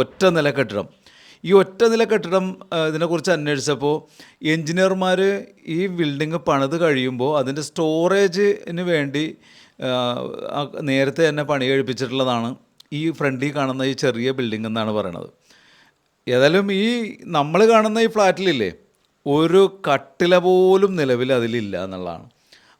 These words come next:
ആരൊക്കെയോ അതിൽ നിന്ന് ഒരു കട്ടില പോലും നിർത്താതെ ഒക്കെ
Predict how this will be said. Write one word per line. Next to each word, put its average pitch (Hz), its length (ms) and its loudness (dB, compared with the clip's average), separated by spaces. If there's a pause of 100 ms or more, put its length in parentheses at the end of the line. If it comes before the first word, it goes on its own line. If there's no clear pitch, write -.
(260)
ആരൊക്കെയോ 156 540 0 (360)
അതിൽ 135 160 -2 (100)
നിന്ന് 147 200 -6 (220)
ഒരു 151 180 -2
കട്ടില 170 360 -2 (100)
പോലും 170 440 -2
നിർത്താതെ 131 500 -2
ഒക്കെ 135 140 -6